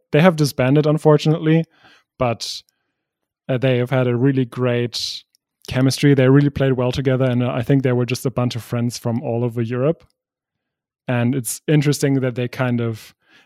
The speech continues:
they had Nadia in their midst. And that was, I don't know, I thought that was, like, a really cool,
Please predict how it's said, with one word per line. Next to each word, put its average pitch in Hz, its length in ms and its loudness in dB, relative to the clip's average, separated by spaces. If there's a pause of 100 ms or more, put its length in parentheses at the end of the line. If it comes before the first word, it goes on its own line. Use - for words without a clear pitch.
they 127 120 -4
had 123 200 -4
Nadia 120 440 -2
in 120 240 -2
their 113 200 -2
midst. 123 640 -4 (1200)
And 135 120 -2
that 127 100 0
was, 120 140 -6
I 165 120 -6
don't 123 120 -2
know, 113 120 -2
I 113 80 -2
thought 127 200 0
that 113 100 -10
was, 117 420 -6
like, 120 160 -8
a 123 40 0
really 120 260 0
cool, 117 520 -2